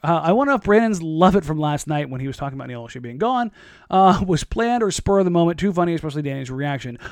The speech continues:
Uh, we had just spent twenty minutes talking about that, and I was like, "You know what, man, this is a real bummer, and we don't have a ton of information, and I wanna pivot away from this." I'm like, "Let's, let's talk about this <laughs> game,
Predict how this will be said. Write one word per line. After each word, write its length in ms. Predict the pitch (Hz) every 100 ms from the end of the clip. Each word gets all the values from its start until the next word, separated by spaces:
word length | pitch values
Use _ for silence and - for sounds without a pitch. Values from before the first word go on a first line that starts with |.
| -
Uh, 360 | - 175 170 170
we 160 | 170 202
had 140 | 196
just 180 | 151 196
spent 240 | - 190
twenty 400 | - - 175 180
minutes 280 | 160 151 135
talking 380 | - 139 131 131
about 300 | 120 113 117
that, 240 | 113 113 -
and 160 | 135
I 80 | 127
was 80 | 120
like, 180 | 127 - -
"You 140 | 220
know 100 | 190
what, 160 | 175 160
man, 140 | 156
this 140 | 156 156
is 140 | 131
a 140 | 151
real 260 | 135 135 123
bummer, 360 | 120 131 131 135
and 100 | 123
we 80 |
don't 240 | 110 143 135
have 120 | 135
a 40 |
ton 160 | 123 127
of 80 | 127
information, 500 | 120 123 123 117 120
and 80 | 113
I 40 |
wanna 240 | 117 123 110
pivot 320 | - 120 113
away 320 | 113 110 104
from 220 | - 113
this." 420 | 98 - - - - _ _ _ _ _ _ _
I'm 60 | -
like, 100 | 120
"Let's, 360 | 160 180 - - _ -
let's 160 | 185
talk 200 | 220 202
about 140 | 170 160
this 140 | 151
<laughs> 0 |
game, 480 | - - 156 139